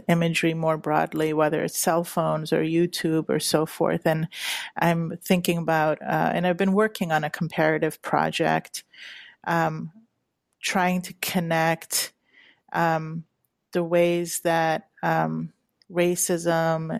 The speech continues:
and violent imagery work in this country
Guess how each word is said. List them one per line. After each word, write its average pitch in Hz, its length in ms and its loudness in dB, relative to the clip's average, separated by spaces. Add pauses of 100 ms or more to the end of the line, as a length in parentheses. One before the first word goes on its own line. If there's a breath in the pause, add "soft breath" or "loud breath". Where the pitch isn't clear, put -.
(120)
and 160 340 0
violent 165 440 2
imagery 160 840 0 (300 soft breath)
work 165 320 2
in 165 140 -6
this 170 280 0
country 160 840 0